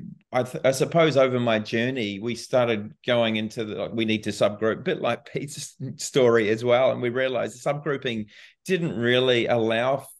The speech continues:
like, once you consider multiple dimensions, so if you consider someone's, you know, pathanatomical factors, their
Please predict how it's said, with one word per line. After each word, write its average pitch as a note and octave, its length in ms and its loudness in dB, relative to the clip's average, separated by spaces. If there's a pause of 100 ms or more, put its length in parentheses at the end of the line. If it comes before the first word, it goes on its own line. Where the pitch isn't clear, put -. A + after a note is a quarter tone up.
(120)
like, C3 260 0
once F3+ 320 -4
you C3+ 280 -10
consider C#3 420 -2
multiple C3 520 2
dimensions, A#2 640 -4
so A2+ 100 -4
if B2 100 -4
you C#3 140 -4
consider B2+ 460 -2
someone's, A2+ 640 -4 (480)
you C3 100 -4
know, G#2+ 160 2
pathanatomical A#2+ 1500 -4
factors, G#2+ 760 -2
their G#2+ 400 -2